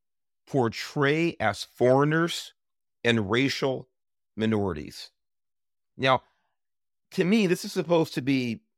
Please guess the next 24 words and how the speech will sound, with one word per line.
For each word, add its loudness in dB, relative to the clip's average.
a 2
factual 0
article. 2
This 0
is -4
an 2
opinion -2
by 2
this -8
author -4
that -4
politicians 0
have -2
long 0
competed -2
to -4
punish 2
drug -2
traffickers -2
whom -2
they -2
typically -4
portray -4
as -4